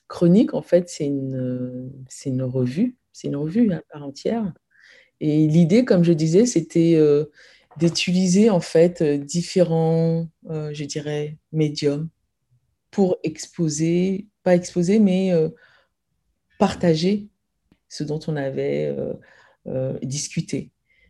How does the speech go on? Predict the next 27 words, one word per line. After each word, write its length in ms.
Donc, 240
il 40
y 40
avait 200
l'installation 800
qui 120
était 140
à 20
la 120
B 100
P 80
I. 220
Ce 100
qu'on 120
n'avait 240
pas 200
pu 280
mettre 400
à 80
la 120
B 140
P 160
I, 280
on 100
l'a 200
mis 180
dans 340